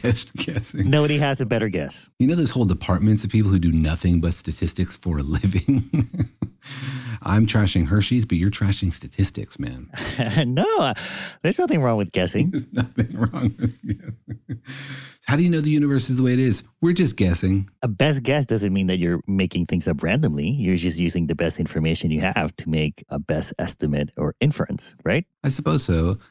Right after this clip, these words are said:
Speaker 1: I think if it's very well informed, it's not really a guess, you know?
Speaker 2: But if you're, you're not a hundred percent sure, it's also not a fact.
Speaker 1: Yeah, that's true. That's why we use statistics to describe our <laughs> uncertainties. <laughs> Anyway, one of the things we are uncertain about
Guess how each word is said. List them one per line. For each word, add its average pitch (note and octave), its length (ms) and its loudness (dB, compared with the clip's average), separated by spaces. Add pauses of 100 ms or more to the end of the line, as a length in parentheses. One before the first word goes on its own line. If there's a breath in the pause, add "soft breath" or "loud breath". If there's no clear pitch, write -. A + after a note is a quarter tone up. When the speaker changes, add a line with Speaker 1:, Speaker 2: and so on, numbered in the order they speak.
Speaker 1:
I G#2+ 80 0
think C#3 240 0
if A2+ 100 2
it's F#2 120 2
very F#2 260 4
well F#2 200 4
informed, E2+ 420 2
it's - 120 -10
not D#2+ 240 -4
really D2+ 300 0
a C2+ 60 -8
guess, - 520 -12 (120)
you - 180 -8
know? E2 160 -8 (120)
Speaker 2:
But F#2 100 0 (100)
if F2 140 -2
you're, F2+ 160 2
you're F2+ 80 2 (220)
not D#2+ 180 -2
a - 40 -4
hundred F#2 220 0
percent - 220 -2
sure, B2+ 440 0 (140)
it's - 160 -4
also F2 260 -2
not D#2 180 0
a D2 40 -2
fact. A#2+ 400 -2 (100)
Speaker 1:
Yeah, A2+ 220 0 (100)
that's G#2+ 220 -4
true. G#2 340 -2 (200)
That's F2+ 280 0
why F2+ 120 2
we G2 100 4
use G2 200 4
statistics G#2 560 0
to G#2 100 0
describe F#2+ 360 -2
our F#2+ 160 2
<laughs> D#2+ 100 2
uncertainties. G#2+ 840 0 (100)
<laughs> - 0 - (400)
Anyway, G#2 560 0 (640 loud breath)
one A#2 160 2
of D#3+ 100 2
the C3+ 80 0
things G#2+ 140 4
we F#2+ 140 2
are B2+ 260 0
uncertain E2 440 -6
about D#2 480 -8